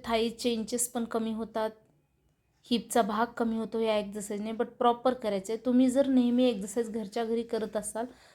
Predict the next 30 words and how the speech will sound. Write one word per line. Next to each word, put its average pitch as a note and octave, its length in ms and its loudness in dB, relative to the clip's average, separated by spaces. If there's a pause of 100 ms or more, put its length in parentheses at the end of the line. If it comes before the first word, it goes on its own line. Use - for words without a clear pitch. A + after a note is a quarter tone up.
(140)
तर A#3+ 60 2
याचे A#3 200 2
टू C4 240 4
रिपिटेशन A3+ 580 0
तुम्ही A3 240 -4
घेऊ G#3+ 240 -2
शकता. G#3+ 320 -4
टू B3+ 240 0
ते C4 220 -2
थ्री B3 160 2
रिपिटेशन G3+ 520 -4
पण G3 160 -12
तुम्ही G3+ 220 -8
करू G3 220 -6
शकता. G3 380 -10 (540)
थाई A#3+ 180 4
चेंजेस A#3 580 -2
प्रॉपर C#4 400 4
लवकर B3+ 340 2
कमी G3 300 -6
होतात. F#3 240 -12 (380)
येस. F#3 400 -6 (1400)
रिलॅक्स. - 520 -6 (260)
श्वास A3+ 400 0
भरून A3+ 280 -2
घ्या. C4 260 -2
रिपीटमध्ये B3 760 0 (140)
सेकंड A3 420 -4
राउंड. E3+ 200 -10 (1700)
वन, A#3+ 420 4